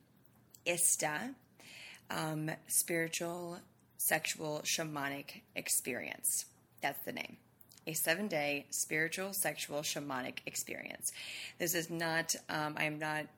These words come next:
promoting ista. I am not an affiliate. I am not a partnership. I am simply a, a full-in investment in myself and also invested in for Johnny as well.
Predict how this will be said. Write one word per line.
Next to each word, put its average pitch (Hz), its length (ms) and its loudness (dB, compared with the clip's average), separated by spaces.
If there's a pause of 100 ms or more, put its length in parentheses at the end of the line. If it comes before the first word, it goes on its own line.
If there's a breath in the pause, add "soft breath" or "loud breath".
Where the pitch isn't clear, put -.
(360)
promoting 170 680 0
ista. 151 500 2
I - 60 0
am 147 140 0
not 147 140 -2
an - 60 -6
affiliate. 165 680 0
I 151 60 2
am 147 100 0
not 135 100 -2
a - 160 -10
partnership. - 600 -4
I 151 60 2
am 151 120 -2
simply 160 560 0 (380)
a, 147 60 -2
a 143 60 -4
full-in 160 800 0
investment 151 840 -2 (400 loud breath)
in 170 200 2
myself 156 680 0
and - 180 -4
also 147 460 -2
invested 151 500 -6
in 143 400 -4
for 143 300 -8
Johnny 139 500 -6
as 165 240 -4
well. 190 260 -2